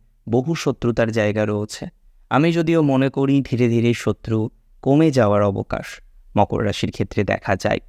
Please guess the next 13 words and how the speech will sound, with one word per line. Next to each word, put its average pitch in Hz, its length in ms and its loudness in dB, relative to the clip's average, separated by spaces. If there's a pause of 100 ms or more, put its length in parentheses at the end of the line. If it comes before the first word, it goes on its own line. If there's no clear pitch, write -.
(240)
এবং 127 260 4
বিশেষ 120 360 0
করে 120 280 2
দেখবেন 123 260 2
মকর 127 340 2
রাশির 135 260 0
অনেকেই 120 360 0
রয়েছেন 117 480 -4 (420)
তারা 131 260 2
রিসেন্টলি 180 560 2
একটা 139 240 0
জিনিস 143 480 0
অনুভব 127 360 -2